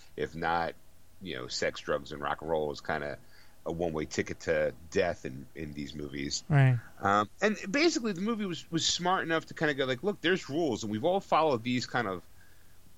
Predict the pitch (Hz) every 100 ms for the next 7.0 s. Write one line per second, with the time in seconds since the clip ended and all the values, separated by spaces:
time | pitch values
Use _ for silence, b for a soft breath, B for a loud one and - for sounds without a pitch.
0 | 151 - 214 180 - 185 208 - 156 139
1 | 110 - - - - 196 180 - 185 180
2 | 165 - 175 165 160 165 156 147 - 139
3 | 180 156 139 127 120 117 117 127 147 -
4 | 135 131 151 127 107 101 b b b -
5 | 123 143 180 165 104 98 101 95 90 175
6 | 220 131 82 73 78 98 135 - 143